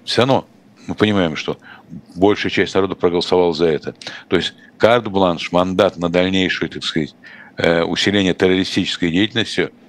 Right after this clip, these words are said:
он, они получили, вот, обнулив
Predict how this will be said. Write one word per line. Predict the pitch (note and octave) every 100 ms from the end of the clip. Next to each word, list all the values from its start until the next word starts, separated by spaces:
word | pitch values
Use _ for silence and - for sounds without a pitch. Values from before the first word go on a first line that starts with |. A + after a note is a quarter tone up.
| -
он, | F2 F#2 F#2+ - - - - -
они | F2 G#2
получили, | G2+ F#2+ F2+ G2+ F2
вот, | E2+ E2 - -
обнулив | - E2 F#2+ G2